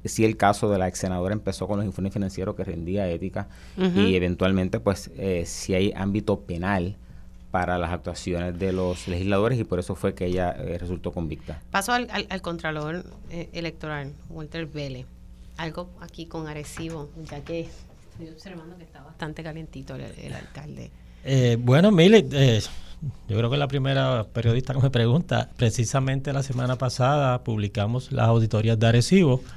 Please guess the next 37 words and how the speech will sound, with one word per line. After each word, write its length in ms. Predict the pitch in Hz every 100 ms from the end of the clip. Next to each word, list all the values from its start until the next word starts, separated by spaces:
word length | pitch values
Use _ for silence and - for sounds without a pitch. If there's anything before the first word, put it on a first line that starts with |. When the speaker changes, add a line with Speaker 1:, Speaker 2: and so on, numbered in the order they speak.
| -
Speaker 2:
Ujú. 400 | 180 165 247 165 -
Speaker 3:
En 160 | 110 110
el 160 | 107 -
caso 400 | 101 104 - 117
del 160 | 113
alcalde, 640 | 113 104 143 160 131 113 - - -
eh, 320 | 104 98 98 98
Irizarry, 600 | 101 135 156 156 123 - - - -
eh, 400 | 123 110 107 107
la 140 | 101 104
cantidad 400 | 101 101 101 98
de 140 | 113
multa 880 | 113 110 - 113 107 107 98 101 113
fluctúa 600 | - 107 - 110 107 113
entre 260 | 101 104 98
los 180 | 95
tres 160 | - 95
mil 320 | 95 98 107
cuatrocientos 720 | - 101 101 - 101 - 95
dólares. 340 | 92 95 101 - - - - - -
Treinta 260 | 139 131
y 40 | 127
tres 160 | 120
mil 180 | 110 131
cuatrocientos 600 | 135 107 101 110 101 110
dólares. 360 | 98 95 95 - -
Speaker 2:
Perdóname, 460 | 180 175 170 151
treinta 260 | 139 165 165
y 40 |
tres 260 | 160 160 -
mil 160 | 175 220
cuatrocientos 680 | 240 175 170 180 185 196
dólares. 220 | 175 175 190
¿Y 60 |
por 240 | 180 165 165
qué 140 | 160
mul-, 200 | 165